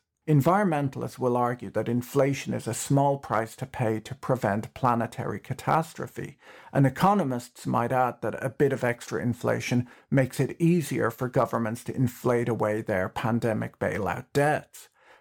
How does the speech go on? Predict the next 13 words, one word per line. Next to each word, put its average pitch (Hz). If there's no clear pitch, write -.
But 143
the 139
twenty 185
eighteen 135
Gilets 120
Jaunes 117
protests 131
in 117
France 120
over 117
fuel 143
price 98
hikes -